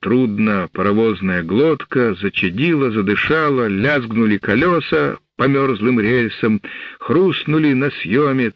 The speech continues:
треснули вагоны, снялись со стоянки, покатились.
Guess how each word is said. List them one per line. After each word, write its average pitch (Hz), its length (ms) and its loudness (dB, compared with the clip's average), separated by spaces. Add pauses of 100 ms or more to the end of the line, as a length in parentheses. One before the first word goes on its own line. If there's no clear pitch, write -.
треснули 120 580 0
вагоны, 127 560 0 (100)
снялись 127 460 0 (160)
со 87 100 -8
стоянки, 147 800 -2
покатились. 87 1120 -6